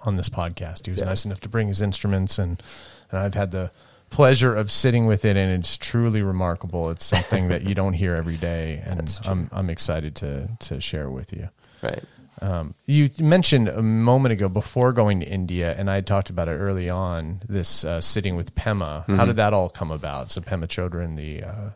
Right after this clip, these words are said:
Speaker 2: Right.
Speaker 1: the Buddhist teacher within Shambhala.
Speaker 2: Right. Well, um, you know, I was, when I got out, I got out of college in ninety-four, and, um, I had kinda taught myself to meditate from books.
Speaker 1: Hmm.
Speaker 2: And, uh,
Speaker 1: What was the impetus?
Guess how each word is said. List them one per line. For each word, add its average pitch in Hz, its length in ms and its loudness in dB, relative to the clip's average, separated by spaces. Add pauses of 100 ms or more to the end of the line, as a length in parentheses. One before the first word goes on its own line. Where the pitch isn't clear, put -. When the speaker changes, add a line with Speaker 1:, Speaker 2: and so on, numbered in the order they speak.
(160)
Speaker 2:
Right. 95 300 6
Speaker 1:
the - 80 -4
Buddhist 90 640 -2
teacher 90 300 -4
within 78 340 -6
Shambhala. 76 500 -6
Speaker 2:
Right. 120 300 8
Well, 110 380 4
um, 107 500 6 (800)
you 117 120 4
know, 110 80 8
I 104 80 6
was, 98 460 0 (100)
when 107 180 2
I 107 80 6
got 110 160 6
out, 104 140 6
I 107 100 4
got 113 160 8
out 98 140 8
of 92 60 -4
college 92 300 2
in 87 60 -2
ninety-four, 90 800 0
and, 90 320 0
um, 87 300 0 (240)
I 113 60 -10
had 104 200 -6 (220)
kinda 107 480 -2
taught 107 260 -2
myself 104 360 -2
to 101 80 -8
meditate 98 360 -4
from 95 140 -6
books. 95 500 -2
Speaker 1:
Hmm. 104 260 2 (340)
Speaker 2:
And, 92 360 0
uh, 87 160 2
Speaker 1:
What 139 140 6
was 123 100 2
the 113 120 2
impetus? - 520 -4